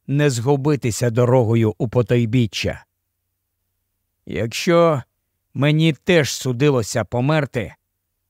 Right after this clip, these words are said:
освітиш нам обом останню дорогу". Макар вийшов із будинку,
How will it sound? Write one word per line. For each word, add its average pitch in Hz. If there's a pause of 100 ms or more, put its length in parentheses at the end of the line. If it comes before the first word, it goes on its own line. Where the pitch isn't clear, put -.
(120)
освітиш 151
нам 139 (340)
обом 151
останню 113
дорогу". 113 (1700)
Макар 127
вийшов 139
із 117
будинку, 117